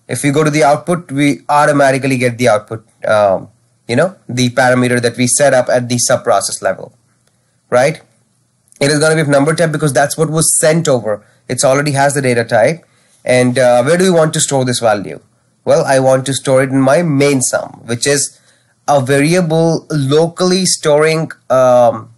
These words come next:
which is gonna locally store the value of this calculated sum, uh, parameter into our main process.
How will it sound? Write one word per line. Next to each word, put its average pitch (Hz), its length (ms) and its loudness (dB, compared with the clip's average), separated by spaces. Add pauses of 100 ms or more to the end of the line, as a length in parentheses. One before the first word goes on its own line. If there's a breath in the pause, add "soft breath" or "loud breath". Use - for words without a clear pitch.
(160)
which 139 160 -4
is 156 60 -2
gonna 156 160 2
locally 151 300 0
store 156 200 0
the 151 80 -2
value 139 320 2
of - 120 -4
this 147 140 -6
calculated 143 500 -2
sum, 135 440 0
uh, 110 400 0 (160)
parameter 143 680 0 (420 soft breath)
into 156 400 0
our 139 160 4
main 120 300 0
process. - 420 -4